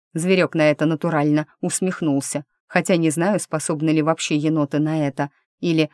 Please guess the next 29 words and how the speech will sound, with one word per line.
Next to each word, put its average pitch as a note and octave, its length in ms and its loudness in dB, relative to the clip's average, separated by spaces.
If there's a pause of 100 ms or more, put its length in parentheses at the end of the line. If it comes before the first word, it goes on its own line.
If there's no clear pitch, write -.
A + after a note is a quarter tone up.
(120)
лишь E3 280 -2
мне D#3+ 240 2
достался C#3+ 540 -2
столь D3+ 320 0
редкий D#3 480 0 (180)
паразит. D#3+ 640 -2 (440)
Но G3 260 0
при F#3+ 180 2
этом C#3+ 400 2 (200)
такой D#3+ 400 0
милый. D#3 460 0 (360)
Сама E3+ 300 0
не D3+ 100 4
заметила, D3+ 500 0
как - 180 -10
начала D3+ 380 -2
почёсывать D3 680 -6
его D#3 300 0 (220)
меж D#3+ 240 0
ушей. C3 480 -4 (280)
Это D#3 180 -2
занятие D#3+ 540 0
оказалось D#3 580 -2 (140)
столь D#3+ 280 -2
медитативным, D3+ 840 -2 (200)
что - 220 -6
почти D#3+ 400 -4
ввело D#3 440 -2
нас D3+ 300 0